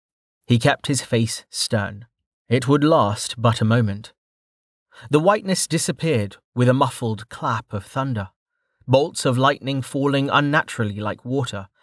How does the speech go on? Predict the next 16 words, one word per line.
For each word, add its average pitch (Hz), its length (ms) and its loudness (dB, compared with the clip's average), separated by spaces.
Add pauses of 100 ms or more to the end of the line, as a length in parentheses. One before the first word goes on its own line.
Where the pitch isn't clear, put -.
(260)
and 131 120 2
expanding 143 800 0
in 139 160 0
a 127 80 6
ring 117 380 0
around 104 320 0
their 98 140 -6
feet. - 400 -16 (560)
The - 100 4
Fel 185 280 4
Sedanis 165 520 2
teleportation 160 800 0
complex 131 600 -4 (340)
came 123 260 4
into 110 240 2
view, 110 380 -4